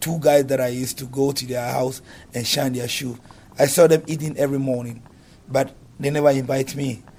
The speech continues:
to eat with them because I come from poor side. But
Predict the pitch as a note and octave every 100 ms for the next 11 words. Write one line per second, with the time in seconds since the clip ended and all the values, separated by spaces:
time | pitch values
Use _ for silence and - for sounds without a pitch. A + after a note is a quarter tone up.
0 | - - C3 E3 D3 A#2+ A#2+ - - -
1 | - C3 B2+ - - C#3 C3 B2+ G#2+ -
2 | C3 - F3+ A#2 - - - - - -
3 | - - - C3+ C#3